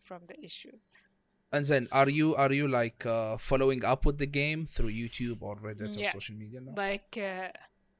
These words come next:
Speaker 1: from what I'm
Speaker 2: يعني
Speaker 1: seeing is just the, okay, basically على يوم ما ول-، ما كان الدروب and everything, it was just all over there. Like, you know,
Speaker 2: Mm-hmm.
Speaker 1: جاب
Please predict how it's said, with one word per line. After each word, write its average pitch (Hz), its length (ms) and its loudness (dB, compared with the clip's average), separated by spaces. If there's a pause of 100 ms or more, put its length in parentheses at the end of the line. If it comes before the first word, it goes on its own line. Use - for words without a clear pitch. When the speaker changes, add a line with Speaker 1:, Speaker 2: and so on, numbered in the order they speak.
(360)
Speaker 1:
from 220 360 -4
what 240 180 4
I'm - 160 8
Speaker 2:
يعني 139 60 -2
Speaker 1:
seeing 240 300 -2
is 208 200 -6
just 208 340 -2 (440)
the, 254 320 2 (200)
okay, 247 340 0 (280)
basically 320 540 2
على 240 180 4
يوم 226 160 4
ما 220 80 -2
ول-، 226 380 -2 (120)
ما 247 140 -10
كان 208 240 -2
الدروب 202 360 -2
and 196 100 -10
everything, 220 400 -6
it - 140 -12
was 202 280 -2
just 214 220 -4
all 208 280 -4
over 190 300 -4
there. - 240 -14 (260)
Like, - 160 -16
you 190 100 -10
know, 190 120 -8
Speaker 2:
Mm-hmm. 131 140 -18
Speaker 1:
جاب 113 180 -8